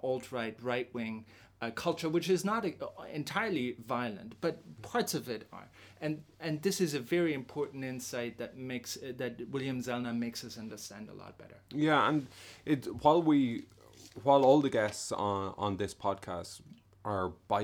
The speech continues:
Speaker 2: definition and by identity researchers of terrorism, sometimes the most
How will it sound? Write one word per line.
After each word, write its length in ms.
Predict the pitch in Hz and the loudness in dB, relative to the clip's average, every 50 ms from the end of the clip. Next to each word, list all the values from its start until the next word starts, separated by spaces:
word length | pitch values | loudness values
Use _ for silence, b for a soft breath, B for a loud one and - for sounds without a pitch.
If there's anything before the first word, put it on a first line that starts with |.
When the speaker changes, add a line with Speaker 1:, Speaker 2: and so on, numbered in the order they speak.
| 104 95 98 - 110 - - - _ _ _ _ - | 0 -6 -10 -14 -14 -16 -16 -20 _ _ _ _ 2
Speaker 2:
definition 480 | - 117 107 - 110 110 123 - - 110 | 4 4 4 4 2 0 0 0 0 -4
and 80 | 98 95 | -2 0
by 120 | 101 95 95 98 | 2 2 2 0
identity 420 | 95 117 113 110 - 98 98 95 90 - - - | -2 -4 -6 -6 -6 -8 -8 -8 -8 -10 -8 -4
researchers 560 | 113 113 107 - 110 95 95 - - - - | -4 -2 -2 -4 -8 -8 -10 -10 -18 -16 -16
of 120 | - - | -16 -16
terrorism, 520 | - - - - 160 139 110 95 98 98 - | -10 -4 -2 0 0 0 0 -2 -6 -8 -4
sometimes 460 | - 143 147 120 131 127 123 120 - | 0 0 0 0 0 -2 -2 -2 0
the 80 | 151 131 127 131 131 | 2 4 6 6 6
most 260 | 143 143 - - 127 | 6 4 2 -2 -6